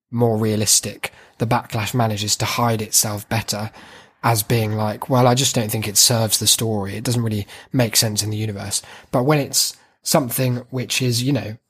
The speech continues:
part of the enjoyment of a show like Doctor Who is that it's out there and that it, you know,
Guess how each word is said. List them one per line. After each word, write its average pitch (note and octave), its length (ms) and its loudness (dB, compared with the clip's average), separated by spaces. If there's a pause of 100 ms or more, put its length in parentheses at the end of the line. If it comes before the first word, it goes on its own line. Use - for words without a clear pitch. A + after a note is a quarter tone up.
(180)
part C#3 240 2
of A#2+ 80 0
the B2+ 100 4
enjoyment A#2 480 2
of G2 140 -8
a F#2+ 40 -4
show G2+ 260 -2
like G2+ 220 -8
Doctor G#2+ 300 -8
Who F#2+ 140 -8
is G2 400 -4 (340)
that - 100 -2
it's - 340 -2 (260)
out G#2 280 4
there G2 340 -2 (720)
and G#2 220 2
that G2+ 100 -2
it, F#2 160 -6 (160)
you G2+ 100 -4
know, F2 160 -4